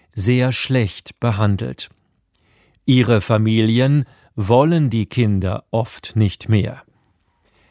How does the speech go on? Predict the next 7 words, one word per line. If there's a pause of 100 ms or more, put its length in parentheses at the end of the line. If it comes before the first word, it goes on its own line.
(140)
Manchmal (380)
müssen
die
Kinder
die
Familien
verlassen.